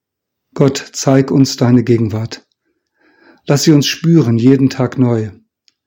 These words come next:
Du stehst an unserer Seite. Dafür danke ich dir. Und ich bitte dich, erlöse uns von dem Bösen. Amen.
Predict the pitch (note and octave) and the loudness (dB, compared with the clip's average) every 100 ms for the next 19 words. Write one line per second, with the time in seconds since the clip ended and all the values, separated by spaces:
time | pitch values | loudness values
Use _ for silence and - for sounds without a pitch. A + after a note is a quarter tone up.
0 | _ _ _ _ - D3 - C#3+ - - | _ _ _ _ -2 0 2 0 0 0
1 | C3 C3+ A#2+ A#2 A#2 A#2+ B2 B2 G#2+ - | 4 4 2 0 -2 -2 -4 -4 -8 -12
2 | _ _ _ _ _ C3+ - C3+ B2+ B2+ | _ _ _ _ _ -6 0 2 2 0
3 | A#2+ - A#2+ A2 G2+ _ _ _ _ _ | -4 0 0 0 -8 _ _ _ _ _
4 | - C3 - - C3 A#2+ A#2+ A#2+ - - | -10 -8 -4 -2 0 0 0 -2 -8 -14
5 | _ _ _ _ _ _ _ B2 A2+ B2 | _ _ _ _ _ _ _ 2 4 4
6 | C3+ D3 C3 C3 - - C3 B2 B2+ A2+ | 2 0 0 -2 -8 -4 0 2 2 0
7 | G#2+ - F#2+ - _ _ _ _ _ _ | -6 -8 -12 -18 _ _ _ _ _ _
8 | _ _ _ - B2 A2 G2+ G#2 | _ _ _ -4 0 0 -2 -8